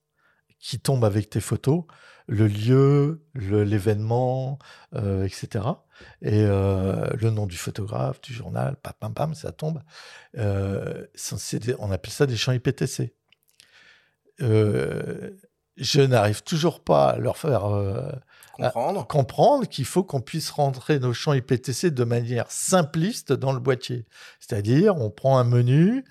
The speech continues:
Speaker 1: champ I P T C, on rentre notre numéro et boum, terminé, il faut pas qu'on pense plus loin. On n'a pas à penser plus loin.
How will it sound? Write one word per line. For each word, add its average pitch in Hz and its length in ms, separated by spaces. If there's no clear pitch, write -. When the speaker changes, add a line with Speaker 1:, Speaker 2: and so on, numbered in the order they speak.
Speaker 1:
champ 160 240
I 143 80
P 135 160
T 123 160
C, 190 480
on 127 160
rentre 131 320
notre 117 260
numéro 117 480
et 120 140
boum, 196 340
terminé, 151 760
il 120 100
faut 123 140
pas 87 200
qu'on 131 180
pense 143 220
plus 135 180
loin. 165 360
On 101 60
n'a 90 100
pas 117 260
à 113 40
penser 110 380
plus 143 180
loin. 135 160